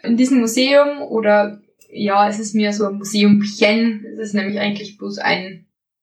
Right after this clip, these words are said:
Raum sozusagen. Da dreht sich alles um das Thema Hexenverfolgung und Hexenverbrennung und dort werden nicht nur Folterinstrumente ausgestellt, die zur damaligen Zeit Verwendung fanden,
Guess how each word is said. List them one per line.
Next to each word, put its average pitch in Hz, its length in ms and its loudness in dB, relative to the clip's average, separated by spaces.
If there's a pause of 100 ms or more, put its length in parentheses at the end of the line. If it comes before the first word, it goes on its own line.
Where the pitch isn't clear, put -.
(440)
Raum 202 580 2
sozusagen. 208 840 -4 (200)
Da 202 520 2
dreht 208 180 0
sich 208 180 0
alles 202 300 4
um 208 120 0
das 202 140 -2
Thema 196 180 -2
Hexenverfolgung 226 960 0
und 208 400 -6
Hexenverbrennung 240 680 -2
und 208 140 -8
dort 208 220 0
werden 202 340 -2
nicht 247 240 4
nur 214 140 -2
Folterinstrumente 254 840 0
ausgestellt, 247 800 0
die 226 240 -4
zur 233 140 0
damaligen 220 420 0
Zeit 214 220 0
Verwendung 226 420 -2
fanden, 226 460 -2